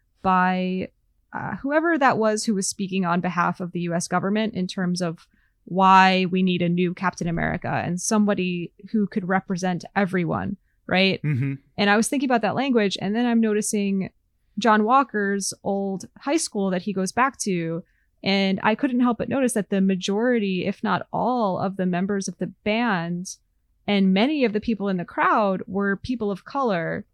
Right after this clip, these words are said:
Speaker 1: and not white people. And it seemed, like, interesting to think that John Walker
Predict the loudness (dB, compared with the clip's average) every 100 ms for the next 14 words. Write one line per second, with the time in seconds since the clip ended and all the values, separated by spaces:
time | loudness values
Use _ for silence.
0 | -8 -4 0 0 -2 -6 _ -4 -2 -2
1 | -4 -6 -2 -2 -2 -2 -6 _ _ -4
2 | 0 0 0 -2 -2 -8 -4 0 2 2
3 | 0 -2 -2 -6 -20 _ _ _ _ _
4 | 0 2 0 0 0 0 0 -2 0 -2
5 | 0 0 0 -2 -2 -4 -4 -4 -6 -8